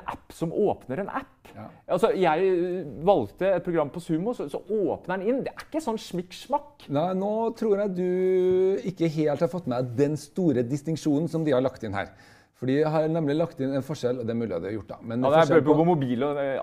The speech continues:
Speaker 1: iPad, da, og det er viktig å få fram, det, for det er litt av poenget her,
Speaker 2: Ja.
Speaker 1: at denne appen er jo også på de håndholdte og
Speaker 2: Ja.
Speaker 1: skal kunne følge deg.
Speaker 2: Ja, men følg med nå.
Speaker 1: Um.
Speaker 2: Eh, hvis jeg går inn, eh, på noen ting som, eh, dukker opp her, som er da, viser seg å være kanskje fra, mm,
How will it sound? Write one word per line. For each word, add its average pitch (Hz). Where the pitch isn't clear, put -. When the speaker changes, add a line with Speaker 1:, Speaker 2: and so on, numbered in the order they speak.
Speaker 1:
iPad, 156
da, 165
og 160
det 160
er 160
viktig 175
å 147
få 165
fram, 160
det, 156
for 165
det 147
er 175
litt 131
av 123
poenget 123
her, 160
Speaker 2:
Ja. 139
Speaker 1:
at 151
denne 139
appen -
er 107
jo 143
også -
på 123
de 135
håndholdte 131
og 113
Speaker 2:
Ja. 120
Speaker 1:
skal 123
kunne 120
følge 95
deg. 107
Speaker 2:
Ja, 117
men 156
følg 190
med 143
nå. 117
Speaker 1:
Um. 107
Speaker 2:
Eh, 147
hvis 175
jeg 175
går 160
inn, 156
eh, 151
på 151
noen 147
ting 131
som, 139
eh, 139
dukker 139
opp -
her, 120
som 127
er 120
da, 117
viser 117
seg 113
å 123
være 110
kanskje 113
fra, 110
mm, 110